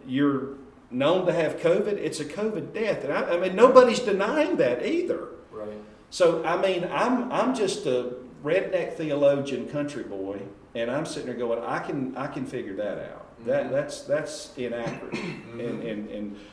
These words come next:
Speaker 1: determining what the cause of death is." And then we have not only that, but we've got the moving of the goalpost.
Speaker 2: Mm-hmm.
Speaker 1: So, so where we first started was,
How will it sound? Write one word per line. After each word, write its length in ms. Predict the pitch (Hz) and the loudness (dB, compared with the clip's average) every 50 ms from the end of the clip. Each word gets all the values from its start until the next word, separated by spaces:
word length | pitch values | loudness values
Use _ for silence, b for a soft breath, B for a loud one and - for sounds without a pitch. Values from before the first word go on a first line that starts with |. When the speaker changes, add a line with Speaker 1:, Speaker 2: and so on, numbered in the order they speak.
| B B B | B B B
Speaker 1:
determining 500 | 123 120 - - 202 196 - 123 110 107 | -14 -10 -4 0 2 2 2 2 0 0
what 140 | 110 110 - | -2 -4 -4
the 60 | - | -4
cause 280 | - 113 107 101 - - | -4 -2 -2 -2 -2 -4
of 80 | 98 | -4
death 280 | 98 95 98 98 95 95 | -2 -2 -2 -2 -4 -6
is." 160 | 90 90 - - - B B B B B B | -12 -14 -14 -16 -18 B B B B B B
And 160 | 143 139 143 | -2 0 2
then 160 | 180 233 320 | 2 2 2
we 140 | 349 339 - | 2 2 0
have 320 | - - 143 135 127 123 127 | 0 0 0 0 0 0 0
not 200 | 135 135 131 131 | -2 0 0 0
only 300 | 131 139 143 139 127 117 - - - | 2 2 2 0 0 -2 -4 -6 -6
that, 680 | - 147 156 170 160 113 98 101 104 - - - - 113 | -4 -2 -2 0 0 -2 -2 -4 -6 -8 -10 -8 -4 -4
but 160 | 120 120 127 | -2 0 0
we've 180 | 127 127 123 123 | 0 0 0 0
got 420 | 139 135 135 131 123 123 - - | 0 0 0 0 -2 -4 -6 -6
the 80 | 120 117 | -6 -4
moving 560 | 117 120 120 139 147 151 147 139 135 131 123 | -4 -2 0 0 0 0 -2 -2 -2 -2 -2
of 80 | 110 104 | -2 -4
the 80 | - | -6
goalpost. 880 | - 120 127 127 113 98 - - 98 85 80 - - - - - - | -4 0 0 0 0 -2 -4 -8 -10 -10 -10 -12 -12 -12 -12 -12 -14
Speaker 2:
Mm-hmm. 500 | - 120 117 117 117 117 127 120 123 127 | -14 -14 -12 -12 -12 -12 -12 -12 -12 -10
Speaker 1:
So, 120 | - 127 120 | -8 -6 -6
so 220 | 117 - 131 127 | -2 0 2 2
where 240 | 127 139 147 147 143 | 4 4 4 4 2
we 160 | 143 131 127 | 2 2 0
first 360 | 131 - - 180 196 185 - | 0 0 2 2 2 2 2
started 320 | - 151 131 123 117 107 104 104 | 2 4 4 4 2 0 -2 -2
was, 720 | 107 107 104 104 104 104 104 107 104 - - - - | 0 0 2 4 4 2 2 0 -2 -8 -10 -10 -12